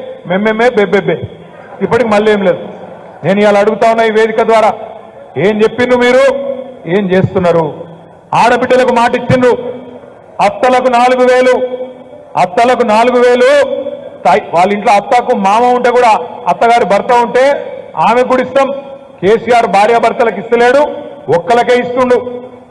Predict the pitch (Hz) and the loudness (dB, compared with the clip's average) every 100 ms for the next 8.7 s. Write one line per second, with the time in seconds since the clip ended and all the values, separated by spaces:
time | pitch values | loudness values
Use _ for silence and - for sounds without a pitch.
0 | 165 214 233 240 - - 247 196 190 247 | 0 2 2 2 2 2 0 -2 -2 0
1 | - 240 247 262 254 - - - 160 220 | 0 0 2 2 0 -4 -12 -8 -4 -2
2 | 175 254 262 226 - 269 240 - - - | 0 0 0 -4 -2 0 0 -6 -14 -8
3 | 143 185 208 220 208 202 196 170 185 202 | -2 2 4 4 4 2 0 0 2 2
4 | 196 185 - 180 165 151 190 202 240 240 | -2 -2 -2 0 0 2 2 2 2 0
5 | 226 175 - - - - - - - - | 2 0 -2 -12 -18 -20 -18 -14 -12 -12
6 | - - - - 131 185 196 170 165 175 | -14 -16 -16 -14 -6 0 0 0 -2 -2
7 | 202 180 190 208 214 226 - - - - | -4 -4 -4 0 0 0 -4 -14 -18 -20
8 | - - - - 117 170 | -20 -20 -20 -8 -2 2